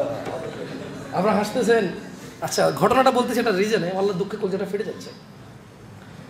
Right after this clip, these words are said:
তো মহিলারা আসছে, এইভাবে, এভাবে ঘুরে ঘুরে কি কি গাচ্ছে। আমি ভিতরে বললাম যে, "কি লেগে যে আসছি?" তখন তো নতুন নতুন আসছি, খুব খারাপ লাগতেছিল, আর বুঝতেছিলাম না যে রীতি রেওয়াজটা কি আসলে।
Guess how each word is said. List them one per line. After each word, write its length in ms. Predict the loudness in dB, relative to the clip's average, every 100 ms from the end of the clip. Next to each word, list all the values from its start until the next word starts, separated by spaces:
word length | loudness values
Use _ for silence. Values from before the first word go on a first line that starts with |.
| -16 -16 2
তো 80 | 6
মহিলারা 400 | 8 8 6 6
আসছে, 640 | 4 2 0 0 0 -8 -14 -20 -14 2
এইভাবে, 260 | 4 6
এভাবে 240 | 6 4 4
ঘুরে 240 | 6 6
ঘুরে 300 | 8 6 6 0 -8
কি 120 | -4
কি 160 | -2 2
গাচ্ছে। 480 | 2 2 0 -2 -2 -10 -18 -20 -20 -20 -20 -20 -18 -6
আমি 360 | 0 4 4 4
ভিতরে 220 | 4 4
বললাম 260 | 4 2
যে, 180 | 0 -2 -4
"কি 80 | -2
লেগে 220 | 2 2
যে 100 | 4
আসছি?" 560 | 2 0 -6 -4 -2 -4 -8 -14 -10 -10 -10 -2
তখন 160 | 4 6
তো 60 | 6
নতুন 260 | 6 6
নতুন 140 | 6 4
আসছি, 160 | 4
খুব 140 | 2 2
খারাপ 200 | 2 2
লাগতেছিল, 340 | 2 0 2 2
আর 100 | 2 0
বুঝতেছিলাম 440 | 0 2 2 4
না 80 | 4
যে 100 | 4
রীতি 220 | 2 2
রেওয়াজটা 340 | 4 2 2 -4
কি 160 | -4
আসলে। 260 | -6 -6 -10